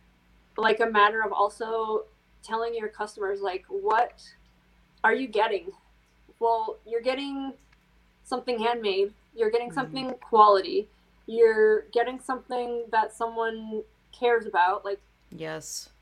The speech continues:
Speaker 1: if you go and, like, shop, there's, you know, all these cheap stores that advertise on Instagram a lot, like, where there's, like, an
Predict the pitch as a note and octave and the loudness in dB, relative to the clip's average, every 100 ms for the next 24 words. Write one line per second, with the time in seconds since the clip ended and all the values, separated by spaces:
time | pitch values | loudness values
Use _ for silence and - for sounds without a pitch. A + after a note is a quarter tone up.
0 | _ - C#4 D4+ E4+ D#4+ C#4+ B3 A#3 - | _ -10 -6 -2 0 0 0 -2 -4 -8
1 | _ _ _ _ _ _ _ _ - _ | _ _ _ _ _ _ _ _ -20 _
2 | _ _ _ _ _ _ _ _ _ - | _ _ _ _ _ _ _ _ _ -18
3 | - B3 A#3+ F4+ - G#3 A#3 A#3+ A#3 A#3 | -8 0 2 0 -6 -16 -12 -8 -10 -12
4 | - B3 A#3+ B3 C4 A#3 - - - A#3+ | -14 -4 0 0 -2 -12 -16 -20 -18 -18
5 | B3 _ _ _ _ _ - - A3 G3+ | -18 _ _ _ _ _ -20 -6 -2 0
6 | G#3 - - - G#3 G#4+ G4+ G4 F#3+ - | -2 -2 -4 -4 -4 -8 -8 -8 -12 -10
7 | A4+ A3+ A#3 A#3 A#3 A3+ G#3 G3+ G#3 G#3+ | -6 -4 0 2 2 2 -2 -10 -10 -10
8 | G#3 G3+ G#4 G#4 | -10 -12 -14 -18